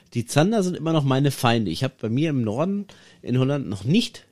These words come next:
die Spots entdeckt, um Zander zu angeln. Werden wir, sobald wir uns um den Zander hier im Podcast kümmern, auch nochmal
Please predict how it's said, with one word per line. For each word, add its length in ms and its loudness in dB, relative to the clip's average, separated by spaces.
die 260 -6
Spots 400 -6
entdeckt, 360 -12
um 140 -20
Zander 300 2
zu 120 -4
angeln. 300 -4
Werden 360 6
wir, 400 6
sobald 400 2
wir 160 0
uns 180 -4
um 100 -2
den 180 0
Zander 280 4
hier 420 4
im 360 -2
Podcast 420 -2
kümmern, 400 0
auch 240 -4
nochmal 380 -2